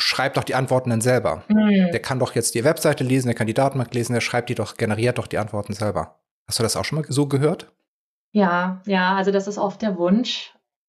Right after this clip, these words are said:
Speaker 2: Und oft wird einfach in dem Zusammenhang, äh, unterschätzt, welches Risiko man damit eingehen
Speaker 1: Mhm.
Speaker 2: würde. Also erstmal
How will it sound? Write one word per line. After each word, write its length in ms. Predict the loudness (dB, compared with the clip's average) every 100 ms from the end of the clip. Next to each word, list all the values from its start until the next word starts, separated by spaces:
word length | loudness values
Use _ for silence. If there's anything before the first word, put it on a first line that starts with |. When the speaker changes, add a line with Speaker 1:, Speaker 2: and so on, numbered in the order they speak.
| _
Speaker 2:
Und 200 | 0 2
oft 260 | 2 -2 -6
wird 120 | -4
einfach 540 | 0 0 0 -4 -4
in 100 | 0
dem 160 | 2 0
Zusammenhang, 840 | 0 -2 0 -2 -2 0 2 0 -2
äh, 320 | -6 -6 0
unterschätzt, 600 | 2 2 -2 -4 -6 -4
welches 320 | -4 -4 -4
Risiko 360 | -2 -2 -6 -8
man 460 | -8 -10 -14 -20 _
damit 380 | -8 -6 -4 -6
eingehen 520 | -8 -6 -4 -4 -4
Speaker 1:
Mhm. 40 | -8
Speaker 2:
würde. 260 | -10 -6
Also 180 | -6 -6
erstmal 720 | -4 -6 0 2 4 2 -2